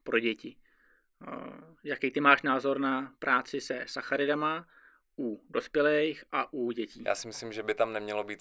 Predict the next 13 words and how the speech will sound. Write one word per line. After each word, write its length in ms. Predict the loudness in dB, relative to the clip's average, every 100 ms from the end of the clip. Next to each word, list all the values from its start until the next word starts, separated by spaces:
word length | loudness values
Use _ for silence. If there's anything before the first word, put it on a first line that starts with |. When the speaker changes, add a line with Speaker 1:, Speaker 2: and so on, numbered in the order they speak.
| -8
Speaker 2:
as-, 320 | -8 -8 -12 -12
zas 160 | -10 -8
až 160 | -8
takové 400 | -10 -8 -2 -2
množství 440 | -4 -8 -10 -6 -4
rozdílů. 600 | -4 -8 -10 -10 -12 -18 _ _ _ -14
Takže 180 | -12
pokud, 460 | -8 -8 -8 -10 -6
eh, 380 | 0 4 4 0 -8 -20 -18 -6
mám 160 | -6
strategii, 480 | -4 -8 -8 -6 -6
která 240 | 2 2 2
funguje 640 | -2 -12 -6 0 0 -2